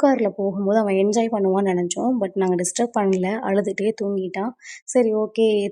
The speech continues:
தூங்கட்டும், நமக்கு அதுதான் முக்கியம்" அப்படின்னு சொல்லியாச்சு. ஆனா, நான் ரொம்ப எதிர்பார்த்த இடம் இதுதான். ரோப் கார் அவன் என்ஜாய் பண்ணுவான்னு நினைச்சேன். But அவன் தூங்கிட்டான்.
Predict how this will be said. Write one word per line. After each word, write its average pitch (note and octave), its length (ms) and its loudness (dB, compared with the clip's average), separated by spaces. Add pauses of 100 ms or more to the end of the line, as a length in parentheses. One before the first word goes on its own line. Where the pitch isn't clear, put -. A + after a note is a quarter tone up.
தூங்கட்டும், A3+ 420 2
நமக்கு F#3+ 300 0
அதுதான் G3+ 320 -2
முக்கியம்" F3+ 440 -4
அப்படின்னு G3 240 -2
சொல்லியாச்சு. F3+ 440 -2 (320)
ஆனா, G3 200 -2
நான் F#3 120 -2
ரொம்ப G3 360 -2
எதிர்பார்த்த G#3+ 640 0
இடம் G3 260 0
இதுதான். F#3+ 480 0
ரோப் G3+ 280 2
கார் A3 240 0
அவன் G3+ 160 -2
என்ஜாய் F#3+ 320 0 (100)
பண்ணுவான்னு G3 280 2
நினைச்சேன். F#3+ 460 2
But A3 100 -2
அவன் F#3+ 280 0 (100)
தூங்கிட்டான். A3+ 420 -2